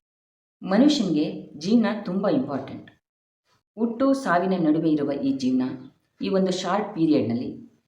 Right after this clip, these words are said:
ಎಲ್ಲರೂ ಚೆನ್ನಾಗಿರ್ಬೇಕು ಅಂತ ಆಸೆ ಪಡ್ತಾರೆ. ಬಡವನಿಗೂ ಶ್ರೀಮಂತನಿಗೂ ಎಲ್ಲರಿಗೂ ಜೀವನ ಇದ್ದೇ ಇದೆ, ಆದರೆ ಅವರವರ ಜೀವನ ಶೈಲಿ ಬೇರೆ ಇರುತ್ತೆ.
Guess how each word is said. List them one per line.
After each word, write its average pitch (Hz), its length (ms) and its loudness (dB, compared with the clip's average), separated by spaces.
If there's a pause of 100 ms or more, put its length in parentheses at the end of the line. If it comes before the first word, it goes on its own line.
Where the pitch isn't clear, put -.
(180)
ಎಲ್ಲರೂ 240 360 4 (400)
ಚೆನ್ನಾಗಿರ್ಬೇಕು 160 680 -2
ಅಂತ 135 180 -2 (680)
ಆಸೆ 160 200 -4
ಪಡ್ತಾರೆ. - 640 -10 (920)
ಬಡವನಿಗೂ 262 720 4
ಶ್ರೀಮಂತನಿಗೂ 160 1080 -4 (340)
ಎಲ್ಲರಿಗೂ 262 800 0
ಜೀವನ 175 180 -2
ಇದ್ದೇ 156 320 2
ಇದೆ, - 480 -6 (520)
ಆದರೆ 180 260 0 (400)
ಅವರವರ 185 420 4
ಜೀವನ 202 220 -2
ಶೈಲಿ 165 340 0
ಬೇರೆ 139 220 0
ಇರುತ್ತೆ. 131 340 -4